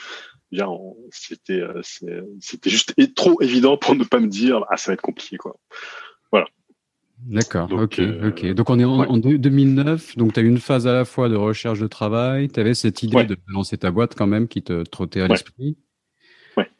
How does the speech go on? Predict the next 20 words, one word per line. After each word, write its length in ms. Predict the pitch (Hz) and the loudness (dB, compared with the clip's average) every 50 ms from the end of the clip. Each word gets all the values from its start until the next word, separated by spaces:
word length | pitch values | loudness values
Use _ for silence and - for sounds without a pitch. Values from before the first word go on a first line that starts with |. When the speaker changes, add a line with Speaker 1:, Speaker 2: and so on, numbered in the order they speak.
| _ - - | _ -12 -6
Speaker 2:
Euh, 140 | 90 90 92 | -2 -2 0
comment 140 | - 110 113 | 2 2 2
ça 100 | 104 117 | 2 2
s'est 140 | 107 - - | 0 0 2
passé ? 240 | - 113 101 - 113 | 2 0 2 2 0
Est-ce 80 | 98 | 0
que 80 | - 107 | 0 -2
t'as 140 | - 95 87 | -2 -2 -4
trouvé 340 | - - - 104 98 104 104 | -4 -4 -2 0 2 2 2
des, 160 | 101 101 90 - | 2 0 0 -2
un 100 | 101 92 | -4 -6
premier 280 | - - 98 98 98 | -4 0 0 2 2
boulot ? 440 | 92 90 101 107 110 117 131 147 143 | 0 2 2 2 4 4 4 2 2
Comment 180 | - 110 107 101 | 2 -2 -2 0
t'as 120 | - 98 | 0 0
mis 100 | 92 95 | 0 0
le 80 | 85 80 | 0 -4
pied 180 | - - 101 | -6 -4 -4
à 40 | 95 | -2
l'étrier ? 420 | 95 95 - - - 95 98 101 | -2 -4 -4 -4 -4 -4 -4 -4